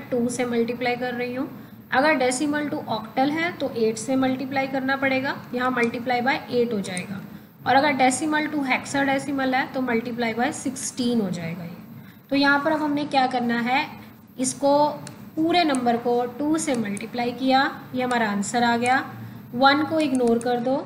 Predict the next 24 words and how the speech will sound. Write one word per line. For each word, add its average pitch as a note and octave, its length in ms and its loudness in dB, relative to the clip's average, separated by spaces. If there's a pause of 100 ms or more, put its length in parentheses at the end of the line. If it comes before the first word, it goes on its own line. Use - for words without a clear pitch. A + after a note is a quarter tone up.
(240)
तो C4 60 -4
answer B3 340 0
बनेगा C4 360 2
ज़ीरो C4+ 280 2
पॉइंट C#4 240 0
सिक्स - 340 -6
टू D4 120 0
फ़ाइव। B3 480 2 (480)
सिक्स - 320 -6
टू G4 120 0
फ़ाइव C#4+ 420 4
को D4 400 2 (600)
यहाँ C#4 340 6
पर D#4+ 120 4 (160)
carry D4+ 320 4
में D#4+ 140 -2
तुम D#4+ 180 0
note D4 280 2
कर C4 180 4
सकते B3+ 280 -2
हो, D4 100 2
carry C4+ 340 2
कितना D4 320 -2
है? D#4 200 4